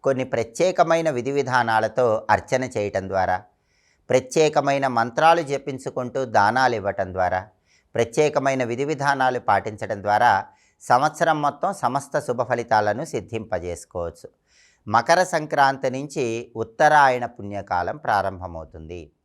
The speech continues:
మకర సంక్రాంతి రోజు అందరూ కూడా తప్పకుండా నల్ల నువ్వుల పిండి శరీరానికి రాసుకొని స్నానం చేయాలి. స్నానం చేసిన తర్వాత పాలల్లో కొన్ని తెల్ల నువ్వులు, పంచదార కలుపుకొని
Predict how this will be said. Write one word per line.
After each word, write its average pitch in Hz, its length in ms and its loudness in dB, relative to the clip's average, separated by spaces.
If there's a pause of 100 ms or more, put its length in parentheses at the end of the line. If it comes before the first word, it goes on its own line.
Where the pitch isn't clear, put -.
(180)
మకర 123 360 2
సంక్రాంతి 165 680 0
రోజు 147 300 -2 (100)
అందరూ 143 440 2
కూడా 135 240 0
తప్పకుండా 107 880 -2 (100)
నల్ల 127 360 2
నువ్వుల 156 380 0
పిండి 131 360 -4
శరీరానికి 120 760 0
రాసుకొని 98 540 0
స్నానం 95 500 -4 (100)
చేయాలి. 85 580 -4 (540)
స్నానం 139 600 2
చేసిన 127 300 -8
తర్వాత 92 600 -4 (280)
పాలల్లో 147 600 4
కొన్ని 127 340 -4
తెల్ల 120 360 0
నువ్వులు, 139 400 -2
పంచదార 110 680 0
కలుపుకొని - 680 -10